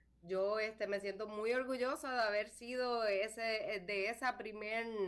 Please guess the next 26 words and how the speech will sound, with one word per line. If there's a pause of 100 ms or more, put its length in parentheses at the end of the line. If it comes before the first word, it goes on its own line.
(600)
ese
primer
grupo
de
paisajistas
que
comenzaron,
eh, (220)
aquí, (220)
allá
en
ese
año. (340)
Así
que (140)
es
relativamente
nueva (1300)
aquí
en
Puerto
Rico,
que
por
eso
también,